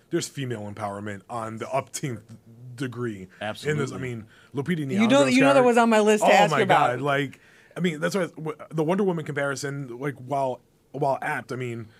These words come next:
Speaker 1: I always feel like there is a great disservice done to black women in the community about what they can become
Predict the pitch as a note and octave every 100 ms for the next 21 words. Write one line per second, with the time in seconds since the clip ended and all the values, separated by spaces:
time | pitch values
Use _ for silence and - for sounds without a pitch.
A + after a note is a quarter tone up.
0 | _ _ _ _ _ _ C#3+ F#3 F3+ C#3+
1 | - C3+ B2+ A#2 B2+ C3+ A#2+ G#2+ G#2+ G#2
2 | F#2+ G2 A2+ D3 A#2+ C3+ A#2 G#2+ A#2 G#2+
3 | A2 G#2+ A2 - A#2 G2+ G2+ G2+ G2+ G#2+
4 | G#2 G#2+ G#2 G#2 G#2 A#2 G2+ A#2 A#2 A#2
5 | G#2+ G2 A2 F#2+ F#2